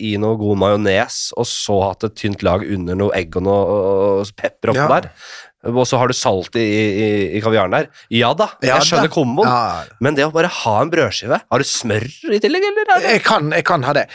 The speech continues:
Speaker 2: Men, men, øh, men jeg er litt sånn matleie i periode.
Speaker 1: Ja.
Speaker 2: Altså,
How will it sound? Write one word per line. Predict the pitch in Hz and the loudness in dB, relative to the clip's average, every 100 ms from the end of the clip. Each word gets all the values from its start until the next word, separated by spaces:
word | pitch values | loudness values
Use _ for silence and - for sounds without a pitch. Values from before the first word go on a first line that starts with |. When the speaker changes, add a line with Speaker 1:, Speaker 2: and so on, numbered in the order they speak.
| - | -6
Speaker 2:
Men, | 208 202 196 | -2 0 0
men, | 202 | 0
øh, | 190 190 190 170 - 180 | 0 0 -2 -4 -6 -2
men | 190 | -2
jeg | 180 - - 180 185 185 170 | -2 -16 -6 0 2 4 2
er | 131 | 0
litt | 151 | -2
sånn | 143 127 | -2 0
matleie | 113 117 - 160 135 104 | 2 0 0 0 0 -2
i | |
periode. | 101 92 90 82 - | -4 -6 -6 -8 -4
Speaker 1:
Ja. | 90 | 0
Speaker 2:
Altså, | 147 165 | 2 4